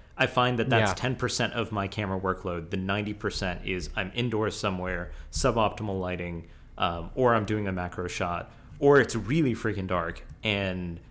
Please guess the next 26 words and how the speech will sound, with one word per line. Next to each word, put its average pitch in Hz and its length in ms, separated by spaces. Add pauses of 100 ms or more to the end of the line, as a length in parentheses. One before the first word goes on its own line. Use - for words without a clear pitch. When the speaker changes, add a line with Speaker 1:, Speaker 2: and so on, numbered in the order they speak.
(180)
Speaker 1:
in 123 140
that 110 200
ninety 123 260
percent 110 380
of 101 80
the, 92 280
the - 80
time 98 300
scenario, 92 560
it's, - 400 (380)
it's - 180
awesome. 98 380 (100)
Like, 107 140
it's 107 160
measurably 107 560
better 101 300
than 90 160
everything 92 420
that 87 100
I've 85 200
used. - 400 (1160)
Speaker 2:
Yeah, 151 200
same, 165 400
same. 165 420
I 139 100
mean, 147 320